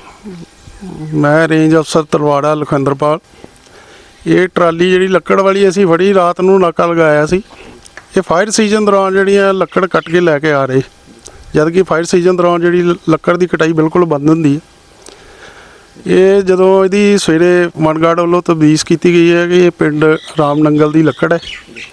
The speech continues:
ਤੇ ਖੇਤ ਦੀ ਆ, ਰਮਨਜੀਤ ਸਿੰਘ ਇਹਦਾ ਮਾਲਕ ਹੈ।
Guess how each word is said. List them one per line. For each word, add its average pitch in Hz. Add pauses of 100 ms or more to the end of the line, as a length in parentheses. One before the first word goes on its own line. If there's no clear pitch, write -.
(520)
ਤੇ 147
ਖੇਤ 147
ਦੀ 175
ਆ, 180
ਰਮਨਜੀਤ 165
ਸਿੰਘ 165 (100)
ਇਹਦਾ 151
ਮਾਲਕ 135
ਹੈ। 165